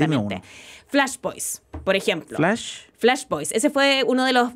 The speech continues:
Speaker 1: bestsellers, de hecho, que existen en, en materia económica. Es de Michael
Speaker 2: No Flashpoint.
Speaker 1: No, no es, no. Flash Boys, como
Speaker 2: Ah, Boys, ya.
Speaker 1: como ni-, niño Flash.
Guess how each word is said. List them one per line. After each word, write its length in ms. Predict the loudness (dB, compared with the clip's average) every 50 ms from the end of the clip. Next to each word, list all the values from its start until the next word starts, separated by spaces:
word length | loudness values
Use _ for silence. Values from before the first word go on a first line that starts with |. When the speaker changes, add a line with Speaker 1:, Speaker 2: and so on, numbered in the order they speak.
| -10
Speaker 1:
bestsellers, 1000 | -14 -6 -2 0 0 0 -2 -6 -12 -14 -14 -14 -10 -2 2 2 4 4 4 2
de 80 | 0 -2
hecho, 160 | -2 -2 -2 -4
que 40 |
existen 560 | -2 -2 -4 -4 -4 -2 -2 -2 -2 -2 -2 -4
en, 240 | -4 -4 -6 -6 -8
en 180 | -8 -6 -6 -6
materia 380 | -4 -4 -2 0 0 0 0
económica. 520 | 0 0 -2 -2 -2 -2 -4 -2 -2 -2 -2
Es 60 | -2
de 80 | -2 -2
Michael 280 | -2 2 2 2 2 2
Speaker 2:
No 40 |
Flashpoint. 760 | 2 0 0 0 -2 -8 -8 _ 0 2 2 2 0 -2 -6 -14 -16 -2
Speaker 1:
No, 220 | 2 4 4 4 4
no 120 | 4 2
es, 120 | 2 2 0 0
no. 240 | 0 0 0 -4 -8 _
Flash 540 | -6 0 2 2 4 2 0 -2 -8 -10 -14 _ _
Boys, 580 | -4 0 2 2 2 2 -2 -6 -10 -10 -12 _
como 420 | 0 2 4 6 6 6 6 4 2 2
Speaker 2:
Ah, 120 | 0 2
Boys, 440 | 4 4 4 2 2 -2 -6 -10 -2 0
ya. 100 | 2 4
Speaker 1:
como 360 | 6 6 6 6 6 4 4 4
ni-, 280 | 4 2 2 2 0 -2
niño 300 | 0 2 2 2 2 0
Flash. 420 | -2 0 -2 -2 -2 -4 -8 -10